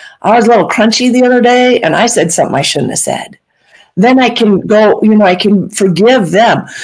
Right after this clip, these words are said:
So it's that perspective of, "Yeah, I've been there and it's not about me.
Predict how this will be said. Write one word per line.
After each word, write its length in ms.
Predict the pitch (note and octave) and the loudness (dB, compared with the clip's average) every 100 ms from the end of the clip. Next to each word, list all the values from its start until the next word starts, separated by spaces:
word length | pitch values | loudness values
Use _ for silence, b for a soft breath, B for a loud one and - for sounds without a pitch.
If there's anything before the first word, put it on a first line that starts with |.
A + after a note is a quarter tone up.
| B | B
So 140 | - | -4
it's 100 | C4+ | -2
that 220 | C4+ A3 - | 0 -2 0
perspective 720 | G#3+ - - D#4 D#4 C4 G3+ | -2 -2 -2 -2 0 0 2
of, 240 | F#3 F3 | 2 0
"Yeah, 480 | - E3 E3 F#3+ - | 0 2 2 2 0
I've 320 | - A#3 B3 F3+ | 0 0 0 0
been 220 | F3 D3+ | 0 0
there 420 | D3 C3 C#3 - B B B - | 0 0 -2 -4 B B B -2
and 340 | A3 G#3+ G3+ - | 2 2 0 -2
it's 220 | F3 - | -2 0
not 300 | G#3 A#3 C4+ | 2 2 2
about 440 | F3 G3+ B3+ B3 | 2 2 2 2
me. 500 | G3 F3 C#3+ G3 B | 0 0 2 -2 B